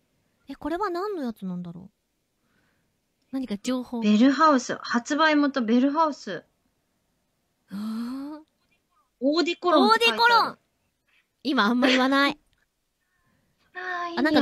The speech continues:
Speaker 1: 外国っぽい人がいる。ヘイ、モモイ。
Speaker 2: あ。
Speaker 1: こんばんは。愛してる。おう。
Speaker 2: 愛してる。
Speaker 1: Thank you.
Speaker 2: 愛してる。
Speaker 1: Thank you for watching.
Speaker 2: Watching.
Speaker 1: ありがとう。Thanks.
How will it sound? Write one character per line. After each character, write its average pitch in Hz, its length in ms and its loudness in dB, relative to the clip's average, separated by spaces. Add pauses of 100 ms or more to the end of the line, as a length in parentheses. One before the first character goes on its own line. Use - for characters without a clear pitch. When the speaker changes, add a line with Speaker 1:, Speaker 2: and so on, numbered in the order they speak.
Speaker 1:
外 320 140 2
国 415 260 0
っ - 60 -20
ぽ 415 120 0
い 392 40 0
人 262 140 -4
が 208 80 -2
い 190 60 -2
る。 175 200 -10 (480)
ヘ - 160 -6 (160)
イ、 381 40 2
モ 349 80 2
モ 392 40 4 (460)
イ。 226 160 -6 (160)
Speaker 2:
あ。 311 80 -2 (180)
Speaker 1:
こ 392 120 4
ん 359 60 2
ば 381 200 6
ん 403 60 2
は。 311 360 -2 (300)
愛 392 240 4
し 359 180 -6
て 381 180 -6
る。 392 520 -4 (640)
お 233 80 -4
う。 185 80 -12
Speaker 2:
愛 302 60 2 (120)
し - 160 -16
て 453 160 -2
る。 392 60 0
Speaker 1:
Thank 415 400 0
you. 277 400 -4
Speaker 2:
愛 440 180 -4
し - 160 -20
て 440 60 -10
る。 339 80 0
Speaker 1:
Thank 381 180 -2
you 415 80 -4
for 403 140 -6 (400)
watching. 311 680 -6 (880)
Speaker 2:
Watching. 349 500 -4
Speaker 1:
あ 247 40 0
り 294 80 -6
が 320 160 -6
と 302 80 -8
う。 302 1120 -4
Thanks. 294 420 -10